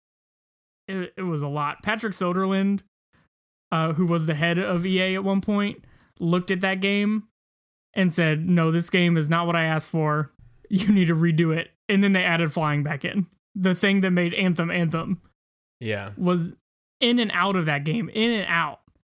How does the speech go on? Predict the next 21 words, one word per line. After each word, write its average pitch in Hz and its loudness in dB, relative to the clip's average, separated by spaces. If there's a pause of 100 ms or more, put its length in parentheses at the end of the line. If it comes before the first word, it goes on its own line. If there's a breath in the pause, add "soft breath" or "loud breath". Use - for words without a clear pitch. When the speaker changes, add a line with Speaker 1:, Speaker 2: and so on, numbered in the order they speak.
(240 soft breath)
Speaker 2:
Yeah. 98 -4 (440)
Speaker 1:
They 190 0
never 220 0
knew 240 0
what 240 -2
they 233 -2
wanted 226 -2
to 214 -4
do. 156 -2 (540 soft breath)
The, 185 0 (120)
the 202 -4
developers 226 -2 (420)
didn't 269 0
know 240 0
what 247 -2
type 285 -4
of 196 0
game 247 0
they 247 -2
were 220 0
making. 214 0